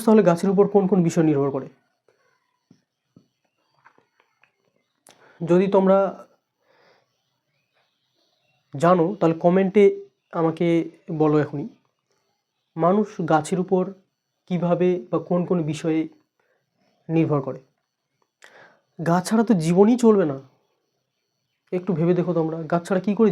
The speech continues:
জীবন চলবে? নাম্বার ওয়ান যেটা, সেটা তো আমরা ছোটো থেকেই পড়ে আসছি, পড়ে আসছি, তাই না? ধরো ছোটো থেকেই পড়ছি কার্বন ডাইঅক্সাইড তৈরি করে গাছ,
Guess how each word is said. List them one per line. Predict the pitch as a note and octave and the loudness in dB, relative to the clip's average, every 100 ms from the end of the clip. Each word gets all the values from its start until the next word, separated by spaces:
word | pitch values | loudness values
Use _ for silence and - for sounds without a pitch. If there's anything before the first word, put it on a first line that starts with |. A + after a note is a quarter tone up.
| E3 | 0
জীবন | D#3 | -4
চলবে? | C#3+ C#3 C3+ _ _ _ _ _ _ _ _ E3 | -6 -10 -12 _ _ _ _ _ _ _ _ -6
নাম্বার | E3 F3+ G3+ | -2 2 2
ওয়ান | F3 F3+ F#3+ | 4 2 2
যেটা, | F3+ F#3 | 0 0
সেটা | F#3 D#3+ E3+ | -4 -6 -2
তো | |
আমরা | F3+ F3+ | -2 -2
ছোটো | F3+ E3 | -4 -6
থেকেই | E3 F#3+ F3+ | -4 -4 -4
পড়ে | D#3+ D3 | -6 -6
আসছি, | - D#3 - _ _ _ _ _ | -8 -16 -20 _ _ _ _ _
পড়ে | D#3+ D3 | -6 -4
আসছি, | C3+ D3+ | -6 -4
তাই | F#3 | -2
না? | F3 - _ _ _ _ _ _ _ _ _ _ _ _ _ _ _ _ | -2 -10 _ _ _ _ _ _ _ _ _ _ _ _ _ _ _ _
ধরো | E3+ D#3+ D#3 D#3 D#3 _ _ _ _ _ _ - | -2 0 2 0 -4 _ _ _ _ _ _ -6
ছোটো | E3 D#3 | -4 -2
থেকেই | D#3+ D#3+ | -4 -2
পড়ছি | D#3+ - D#3+ D3+ - _ _ _ _ _ _ _ - | -4 -4 -8 -8 -12 _ _ _ _ _ _ _ -4
কার্বন | E3 D#3 D3+ | 0 0 0
ডাইঅক্সাইড | D#3 D3+ - D3+ | 0 0 -4 -2
তৈরি | D#3+ D3 | -2 -2
করে | D3+ D3 | 0 0
গাছ, | D3 C#3+ | -2 -6